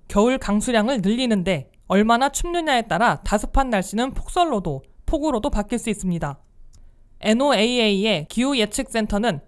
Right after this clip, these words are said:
엘니뇨 기간 동안 동부 해안을 따라 형성된 주요 폭풍 선로가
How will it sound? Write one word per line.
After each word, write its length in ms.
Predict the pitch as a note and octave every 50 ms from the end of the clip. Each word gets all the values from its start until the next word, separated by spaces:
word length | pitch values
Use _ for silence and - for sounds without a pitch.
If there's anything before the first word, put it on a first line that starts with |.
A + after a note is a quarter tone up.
| _ - -
엘니뇨 400 | - G#3+ B3+ C#4+ D4 D4 D4 C#4+
기간 300 | - B3 A3+ B3+ B3+ -
동안 280 | - A#3 B3 D4 C#4+
동부 360 | G3+ A3+ A3+ A#3+ A3+ B3+ C#4 C4
해안을 340 | C#4 D4+ C#4+ C#4+ C#4 C4+
따라 280 | C4 - A3+ A3 A3+ A3+
형성된 560 | G#3 A3+ A#3 A3 A#3+ A3 G#3 G#3 C4 C4+ A#3+
주요 300 | F#3 - A3 A3+ B3 B3+
폭풍 380 | - - D4+ D4 - D#4 D4+ C4+
선로가 580 | - B3 G#3 F#3+ F3+ E3 F3 E3+ D#3 C#3+ -